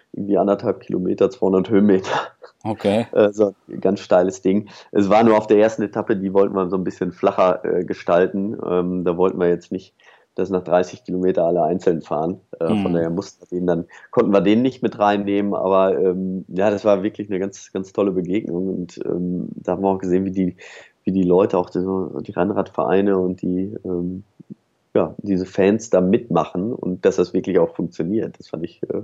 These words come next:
Speaker 1: fand ich echt ganz witzig. Und der war super happy und hat gesagt, „Ja, vielleicht nächstes Jahr.“ Und dann haben wir gesagt, „Macht wieder mit, ähm,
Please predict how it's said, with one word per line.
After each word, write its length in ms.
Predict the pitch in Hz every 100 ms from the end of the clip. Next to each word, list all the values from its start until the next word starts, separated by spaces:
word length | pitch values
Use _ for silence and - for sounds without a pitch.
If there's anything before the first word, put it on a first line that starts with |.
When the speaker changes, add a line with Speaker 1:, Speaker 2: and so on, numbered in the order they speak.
| 110
Speaker 1:
fand 120 | 87
ich 100 | 95
echt 160 | - -
ganz 220 | - 95
witzig. 320 | - - -
Und 80 | -
der 260 | - 82 82
war 260 | 90 85
super 240 | 92 101 92
happy 260 | 98 -
und 100 | 98
hat 120 | 92 -
gesagt, 220 | 90 95
„Ja, 140 | 85
vielleicht 300 | - - 85
nächstes 340 | - - - -
Jahr.“ 200 | - -
Und 100 | 85
dann 120 | 80
haben 60 | 82 - - - - -
wir 80 | -
gesagt, 300 | 82 85 -
„Macht 220 | 95 -
wieder 160 | 95 90
mit, 380 | 85 104 - -
ähm, 380 | 87 90 90 92